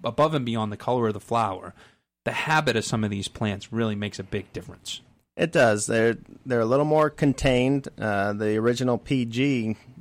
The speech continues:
Speaker 2: you let it go and it will die out a little bit on the bottom if it gets crowded out.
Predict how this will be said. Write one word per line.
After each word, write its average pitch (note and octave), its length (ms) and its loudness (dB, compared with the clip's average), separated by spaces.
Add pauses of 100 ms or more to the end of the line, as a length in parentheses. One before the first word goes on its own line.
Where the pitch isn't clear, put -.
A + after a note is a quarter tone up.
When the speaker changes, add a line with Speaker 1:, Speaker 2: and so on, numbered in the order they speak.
Speaker 2:
you A#2 160 -2
let A#2+ 200 2
it A2 100 -2
go B2 340 4
and G#2+ 100 0
it F2+ 100 -2
will A2 360 -2 (340)
die G#2+ 240 2
out B2 200 4
a A#2+ 60 2
little B2 200 0
bit B2 200 2
on A#2 120 0
the G#2+ 80 -2
bottom B2 680 2
if - 140 -14
it G2 60 -6
gets G#2 220 -6
crowded A#2 420 -2
out. A#2 300 0